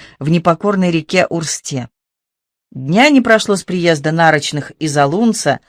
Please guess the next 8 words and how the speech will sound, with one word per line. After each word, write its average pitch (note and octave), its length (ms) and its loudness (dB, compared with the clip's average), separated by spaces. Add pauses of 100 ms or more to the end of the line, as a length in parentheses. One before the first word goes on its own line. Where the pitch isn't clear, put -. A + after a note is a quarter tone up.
(400)
а D3+ 100 4
в D3+ 60 6
окраинных A3 640 4
избах, F3 480 -2 (260)
сиротливо G#3+ 920 4
жавшихся D#3+ 680 0
к - 80 -20
лесу, F3 480 -4